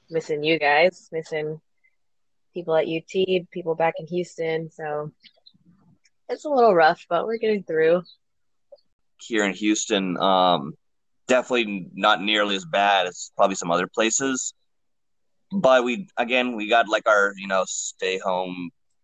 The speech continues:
Speaker 2: uh, order that obviously some companies don't care any about, about anyway, <laughs> and they're making us go to work regardless. But otherwise, um, it's pretty normal. I, I don't think anything,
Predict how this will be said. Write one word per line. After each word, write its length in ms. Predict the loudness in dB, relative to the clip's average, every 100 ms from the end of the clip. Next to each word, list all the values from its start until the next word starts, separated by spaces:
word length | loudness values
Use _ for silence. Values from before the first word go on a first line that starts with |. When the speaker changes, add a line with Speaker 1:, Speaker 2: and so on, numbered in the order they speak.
| -2
Speaker 2:
uh, 320 | 2 4 4
order 560 | 4 2 4 4 4 0 -6 _ _ 0
that 260 | 4 4 0 0
obviously 460 | 0 0 -4 -2 0
some 220 | 0 0
companies 420 | -2 -2 -4 -4
don't 300 | 0 0 -2 -6 _ -8
care 420 | 0 4 4 2 -2 -6
any 140 | -4 2
about, 280 | 4 4 2
about 300 | 2 2 2
anyway, 360 | -2 0 0 -2
<laughs> 80 | -6
and 100 | -6
they're 140 | -2 -2 -2
making 240 | -4 -4
us 140 | -4 -2
go 140 | -2
to 60 | 2
work 200 | 0 -2 -2
regardless. 560 | 2 4 4 0 -2 -14 -20 -20 -20 -20 _ _ 4
But 280 | 6 6 2
otherwise, 640 | 2 4 6 6 2 -2
um, 640 | -2 2 2 0 -2 -10 -20 _ _ _ _ _
it's 260 | -2 -2 -2
pretty 260 | 2 4
normal. 680 | 4 6 6 6 6 4 2 _
I, 100 | -8 -4 2
I 40 | 2
don't 180 | 2
think 220 | 0 -2 0
anything, 720 | -2 -4 -4 -4 -2 -4